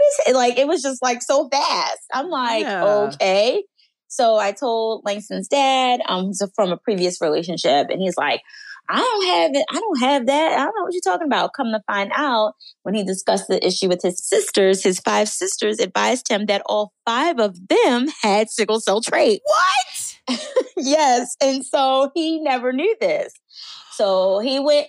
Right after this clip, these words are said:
Speaker 1: I was, like, so nervous. And so he went and got tested, and it was found that he did not have sickle cell trait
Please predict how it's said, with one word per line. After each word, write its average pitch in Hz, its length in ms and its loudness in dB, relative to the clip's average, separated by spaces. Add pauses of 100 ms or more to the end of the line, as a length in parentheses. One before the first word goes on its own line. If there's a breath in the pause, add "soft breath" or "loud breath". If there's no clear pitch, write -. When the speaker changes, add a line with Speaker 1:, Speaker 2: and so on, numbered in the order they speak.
Speaker 1:
I 220 180 0
was, 226 160 -4
like, 190 320 -2
so 190 280 0
nervous. 185 720 -2
And 175 160 -8
so 170 140 -2
he 233 160 -2
went 285 160 4
and 294 80 0
got 269 200 0
tested, 185 480 0
and 170 200 -2
it 190 120 -2
was 190 180 -4
found 202 400 2
that 202 80 -4
he 214 100 -2
did 175 160 0
not 175 220 -2
have 175 180 2
sickle 165 260 -2
cell 143 220 -2
trait 139 300 -4